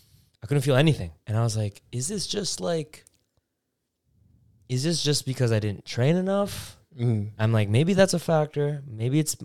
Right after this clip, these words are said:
Speaker 1: maybe it's eating. I don't know."
Speaker 2: Yeah.
Speaker 1: But I felt like my age. Okay, I'm not old or anything.
Speaker 2: Yo, he's twenty-one, guys.
Speaker 1: But, like, in a sense of, like, I, you have to train more to feel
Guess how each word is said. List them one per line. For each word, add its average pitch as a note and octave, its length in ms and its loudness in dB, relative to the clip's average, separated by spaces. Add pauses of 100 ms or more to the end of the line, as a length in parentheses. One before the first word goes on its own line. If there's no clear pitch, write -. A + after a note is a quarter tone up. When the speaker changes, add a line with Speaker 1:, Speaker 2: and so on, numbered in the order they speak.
(1120)
Speaker 1:
maybe G#2+ 200 -6
it's - 140 -10
eating. B2 360 -4
I C3+ 100 -4
don't D#3 140 0
know." C#3+ 240 2 (180)
Speaker 2:
Yeah. G#2+ 400 2
Speaker 1:
But A2 140 -6
I A#2+ 120 -4
felt - 340 -8
like C3 200 -6 (160)
my A2+ 220 -12
age. A2 540 -12 (240)
Okay, A2+ 260 -8
I'm G#2+ 120 -10
not C3 220 -8
old G#2+ 280 -4
or G2 80 -8
anything. G#2+ 520 -10 (520)
Speaker 2:
Yo, A2+ 120 4
he's B2 120 2
twenty-one, G#2 320 4
guys. G2+ 320 -4 (100)
Speaker 1:
But, B2+ 260 4
like, C3 280 6
in C3+ 120 4
a C#3 80 6
sense C#3+ 220 2
of, C#3+ 80 0
like, A#2+ 400 0 (260)
I, A#2 160 -2 (760)
you B2 200 2
have C3 240 6
to D3 80 0
train A#2+ 340 -2
more B2+ 500 -6 (1080)
to A#2 120 -6
feel A#2 600 2